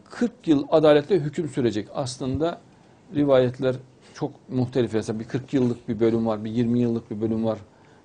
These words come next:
bir on sekiz yıllık bölüm var, dokuz yıllık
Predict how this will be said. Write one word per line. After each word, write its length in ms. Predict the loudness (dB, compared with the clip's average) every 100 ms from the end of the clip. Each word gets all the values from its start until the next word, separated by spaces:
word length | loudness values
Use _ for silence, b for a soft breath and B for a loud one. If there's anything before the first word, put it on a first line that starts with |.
| -12
bir 40 |
on 180 | -6 -4
sekiz 340 | -4 -8 -4
yıllık 300 | 0 0 0
bölüm 220 | 0 0 0
var, 140 | -4 -6 -2
dokuz 340 | -2 -2 0
yıllık 420 | 2 2 -2 -8